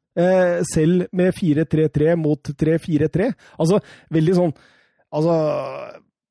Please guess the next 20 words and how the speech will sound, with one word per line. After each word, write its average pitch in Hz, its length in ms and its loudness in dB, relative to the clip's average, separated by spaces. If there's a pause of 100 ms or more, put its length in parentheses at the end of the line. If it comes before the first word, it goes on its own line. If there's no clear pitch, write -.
(120)
jeg 165 120 -4
prøvde 160 280 2
å 160 80 2
forklare 151 480 2
pappa 139 360 -4
det 127 140 -2 (320)
<laughs> - 260 -4
når 196 160 4
jeg 160 160 2
satt 185 200 -2
og - 80 0
så 175 160 0
kampen, 147 360 -4
men 185 160 0
fordi, 175 260 2 (360)
altså, 156 260 0
når, 175 280 2
når 175 280 0
du 190 120 0
spiller, 175 560 2